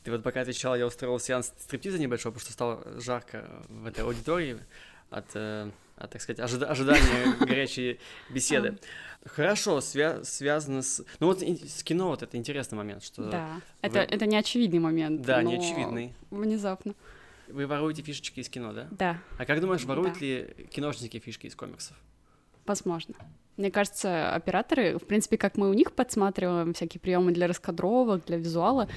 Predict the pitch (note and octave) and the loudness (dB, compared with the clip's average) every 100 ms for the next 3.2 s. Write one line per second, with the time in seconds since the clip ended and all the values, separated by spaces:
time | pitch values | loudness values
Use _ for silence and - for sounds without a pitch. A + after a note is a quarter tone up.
0 | - - E3+ F3 - F3+ - - E3+ F3+ | -4 2 4 4 2 -2 -2 0 0 2
1 | E3 D#3+ - - D3 D3 - D#3+ D#3 F3 | 2 2 -2 -6 -4 -4 -2 2 2 0
2 | - - D#3+ D#3+ - - - E3 - D#3+ | -6 -6 -6 -6 -10 -6 -4 -4 -4 -6
3 | - - | -8 -12